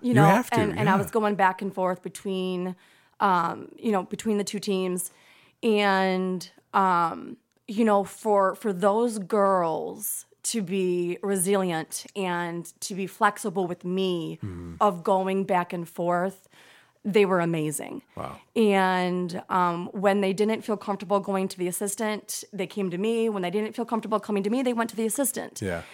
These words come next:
Speaker 1: And so, you know, on, on just certain things. I mean, obviously, there are times when, when junior high girls want the, the younger
Speaker 2: Okay,
Speaker 1: pers-,
Speaker 2: yeah.
Speaker 1: <laughs> the younger one's perspective, and then, you know, and then myself. So, um,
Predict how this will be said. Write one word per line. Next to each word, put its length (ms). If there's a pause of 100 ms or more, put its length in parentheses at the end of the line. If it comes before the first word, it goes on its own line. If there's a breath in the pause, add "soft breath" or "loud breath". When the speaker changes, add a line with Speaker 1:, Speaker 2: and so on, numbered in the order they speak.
(160 loud breath)
Speaker 1:
And 200
so, 600
you 80
know, 200
on, 200
on 200
just 220
certain 260
things. 720
I 80
mean, 180
obviously, 720
there 140
are 100
times 420
when, 480
when 300
junior 240
high 180
girls 320
want 480 (300 soft breath)
the, 340
the 140
younger 760
Speaker 2:
Okay, 200
Speaker 1:
pers-, 160
Speaker 2:
yeah. 180
Speaker 1:
<laughs> 80
the 180
younger 300
one's 240
perspective, 800 (520 loud breath)
and 240
then, 520
you 120
know, 160
and 180
then 460
myself. 580 (340 loud breath)
So, 600
um, 560